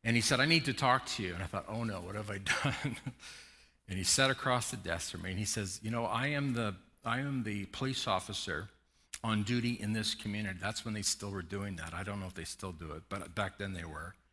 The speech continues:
He says, "I gotta tell you something, Pastor." And I'm not gonna tell it to you the way he told it to me, 'cause he used some pretty salty language. Uh, but he said to me, uh, "Pastor, whatever you're doing, keep on doing it,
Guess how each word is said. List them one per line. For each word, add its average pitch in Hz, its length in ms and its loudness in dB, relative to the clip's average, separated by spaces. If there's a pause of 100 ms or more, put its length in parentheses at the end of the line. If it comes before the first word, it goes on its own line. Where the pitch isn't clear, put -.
(560)
He 123 80 4
says, 135 140 8
"I 139 60 10
gotta 185 140 10
tell 175 220 8
you 151 120 6
something, 107 280 2
Pastor." 107 600 2 (1080)
And 113 100 4
I'm 127 80 8
not 165 140 8
gonna 160 160 4
tell 143 200 6
it 143 280 4
to 147 120 2
you 131 120 4
the 117 100 -4
way 113 140 2
he 113 100 2
told 117 220 0
it 110 100 -4
to - 80 -2
me, 123 100 2
'cause 113 200 -2
he 113 80 0
used 110 260 -2
some 104 120 -2
pretty 104 280 -4
salty 95 380 -4
language. 87 560 -10 (840)
Uh, 90 260 -4 (120)
but 107 120 4
he 120 80 6
said 151 340 6
to 110 120 0
me, 90 380 -4 (240)
uh, 95 360 0 (720)
"Pastor, 110 600 2 (240)
whatever 131 360 4
you're 139 220 2
doing, 120 420 -2
keep - 280 -2
on 107 160 0
doing 98 340 -4
it, - 180 -10